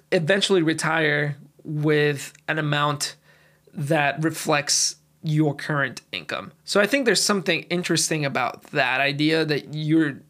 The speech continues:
doing a percentage. I recommend fifteen to twenty-five percent of your savings. I think once you go past twenty-five percent, you're hitting fire territory. You're hitting, like, extreme wealth territory. I do more than twenty-five percent,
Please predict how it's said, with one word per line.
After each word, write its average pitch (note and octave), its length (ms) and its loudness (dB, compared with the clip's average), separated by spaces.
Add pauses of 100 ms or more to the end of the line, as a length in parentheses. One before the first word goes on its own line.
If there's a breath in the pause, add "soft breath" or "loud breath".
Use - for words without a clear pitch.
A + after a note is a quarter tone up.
(680)
doing D#3 300 2
a D3+ 120 -2
percentage. D3+ 500 -4 (320 loud breath)
I F#3+ 160 2
recommend G#3+ 320 2
fifteen F#3 280 -2
to E3 100 2
twenty-five D#3 400 0
percent D3 400 -2 (1120)
of D#3 100 -2
your D3+ 100 2
savings. D3+ 400 0
I D#3 60 2
think D#3+ 220 -2
once D#3+ 280 0
you D#3+ 120 -4
go D#3+ 240 0
past D#3 280 -2
twenty-five D#3+ 400 -2
percent, E3 380 -2 (380 loud breath)
you're E3+ 120 -2
hitting E3+ 280 2
fire E3+ 520 0 (380)
territory. F#3+ 560 2 (160)
You're E3 160 -2
hitting, E3 380 0
like, - 400 -4
extreme D#3+ 640 0
wealth D3+ 440 -2
territory. F#3 560 0 (500 loud breath)
I D#3 140 2
do D3+ 480 0
more G3+ 220 2
than G3+ 100 0
twenty-five D#3 460 -2
percent, C#3+ 540 -6